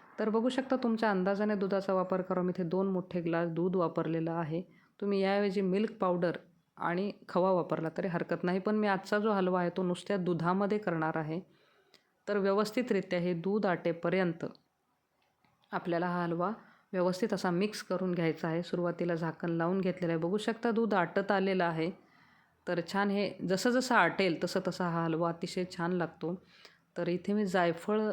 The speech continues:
अ, इथं किसून घातलेला आहे. खूप सुंदर लागतो हा हलवा जायफळ थोडं घातल्यानंतर. तर त्याच्यानंतर, हा बघू शकता, इथे वेलची थोडीशी मी कुटून घेतलेली आहे आणि इथे विलायची व्यवस्थितरित्या घालून घ्यायची आहे, ह्याच्यात मिक्स करून घ्यायची आहे.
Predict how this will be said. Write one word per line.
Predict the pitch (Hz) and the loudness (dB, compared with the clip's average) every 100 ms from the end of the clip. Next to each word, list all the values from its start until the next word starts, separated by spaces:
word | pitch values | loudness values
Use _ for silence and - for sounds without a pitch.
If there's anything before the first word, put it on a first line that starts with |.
| - | -4
अ, | - 180 170 160 | -6 -2 -2 -2
इथं | 165 185 185 | -4 -4 -4
किसून | 180 185 175 | -4 -2 -2
घातलेला | 170 165 165 165 | -2 -2 -2 -2
आहे. | 165 | -4
खूप | - 208 | -2 -4
सुंदर | - 175 160 180 | -2 -2 0 2
लागतो | 196 185 - | 0 -2 -4
हा | 160 165 160 | -4 -2 0
हलवा | 160 160 | 0 -2
जायफळ | 160 156 151 165 165 | 0 -2 -2 -4 -4
थोडं | 165 160 | -2 -2
घातल्यानंतर. | 160 156 156 156 180 185 160 180 - _ _ _ _ _ _ _ _ _ _ _ _ _ _ _ _ 185 | -2 -4 -4 -2 -2 -2 -2 -4 -8 _ _ _ _ _ _ _ _ _ _ _ _ _ _ _ _ -4
तर | 170 170 | -2 0
त्याच्यानंतर, | 170 180 214 214 208 202 202 | 0 0 2 2 2 0 0
हा | 180 170 | -2 0
बघू | 180 190 | 0 0
शकता, | 208 202 202 | 0 0 0
इथे | 190 190 | 0 2
वेलची | 196 175 175 - 214 | 2 2 0 0 -4
थोडीशी | 208 180 180 180 | -2 -2 -2 -2
मी | 180 | -2
कुटून | 180 160 180 185 | -2 -2 0 0
घेतलेली | 170 170 170 165 | 0 0 0 0
आहे | 160 | 0
आणि | 165 170 | 0 -2
इथे | 170 175 | -2 -2
विलायची | 165 160 165 165 180 | -2 0 -2 -2 -2
व्यवस्थितरित्या | 165 165 165 208 190 185 180 175 | 0 0 -2 -4 -2 -2 -4 -4
घालून | 170 160 170 165 | -2 0 0 0
घ्यायची | 156 156 - | 0 -2 -2
आहे, | 170 | -2
ह्याच्यात | 160 175 | -2 0
मिक्स | 185 208 - | 0 -2 -2
करून | 208 208 196 | -2 0 2
घ्यायची | 180 170 190 | 0 0 0
आहे. | 165 180 | 0 -2